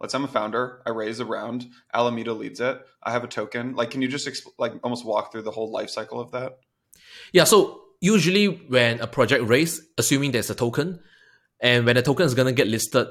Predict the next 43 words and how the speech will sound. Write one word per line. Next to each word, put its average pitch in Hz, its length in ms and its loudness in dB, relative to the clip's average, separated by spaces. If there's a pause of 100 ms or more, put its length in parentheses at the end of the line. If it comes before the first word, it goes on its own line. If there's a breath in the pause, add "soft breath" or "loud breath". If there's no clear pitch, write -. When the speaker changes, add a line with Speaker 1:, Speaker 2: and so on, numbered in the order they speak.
Speaker 2:
most 143 360 4
of 123 80 2
the 110 80 0
time 110 380 0
they 101 100 2
will 98 260 -2
want 110 300 0
to 98 100 -8
get 107 220 -2
a 98 60 -6
market 95 360 -4
maker 101 320 -4
to 117 120 -8
provide 107 300 0
some 117 180 -2
sort 110 220 0
of 95 40 -4
liquidity. 110 440 -4
So 127 360 0 (400 loud breath)
you 123 120 4
don't 127 200 4
end 131 180 2
up 127 140 0
with 101 320 -4
a, 95 280 0 (120)
a 92 60 -10
crazy 123 440 2
environment 104 460 0
where 95 100 0
the 95 60 -2
token 131 280 0
is 120 120 -4
listed, 113 340 -2
but 95 160 -4
there's 98 180 -4
so 127 120 2
little 113 540 0 (720)
liquidity 113 380 2
and 95 160 -4
volume 95 280 0
on 90 80 -6
the 87 60 -8
token. 87 380 -14